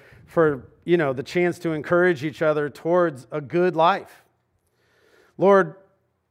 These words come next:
it takes courage. It's scary to trust you. It's hard to order our lives in a way where we're demonstrating that,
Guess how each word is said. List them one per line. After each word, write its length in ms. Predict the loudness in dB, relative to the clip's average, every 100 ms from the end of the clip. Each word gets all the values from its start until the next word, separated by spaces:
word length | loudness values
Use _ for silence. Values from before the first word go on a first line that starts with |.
| _
it 160 | -4 -4
takes 380 | -2 -4 -6 -12
courage. 800 | -16 -2 2 4 4 2 -4 -14
It's 200 | -14 -14
scary 760 | -20 -20 -8 0 2 2 2
to 100 | -2
trust 480 | -4 -4 -6 -6 -14
you. 160 | -10 -6
It's 280 | -6 -10 -20 _ _ _
hard 640 | -4 4 6 6 4 0
to 220 | -4 -4 -8 _
order 460 | 2 6 6 6 4
our 180 | 2 2
lives 560 | 2 4 4 0 -4
in 100 | -8
a 80 | -6
way 360 | -2 0 2 2
where 200 | 2 0
we're 140 | -4
demonstrating 960 | -2 -2 -2 -6 -12 -6 -6 -4 -6 -4
that, 260 | -4 -4